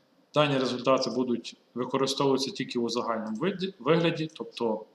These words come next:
воно є анонімним і дозволить покращити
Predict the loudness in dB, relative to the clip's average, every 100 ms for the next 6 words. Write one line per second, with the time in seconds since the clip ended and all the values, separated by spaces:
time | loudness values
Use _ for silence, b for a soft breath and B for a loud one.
0 | _ _ _ -6 -2 2 4 4 2 2
1 | 2 0 -2 -2 -4 -6 -4 -2 -2 0
2 | 2 2 2 -2 -4 0 0 -2 -8 -8
3 | -8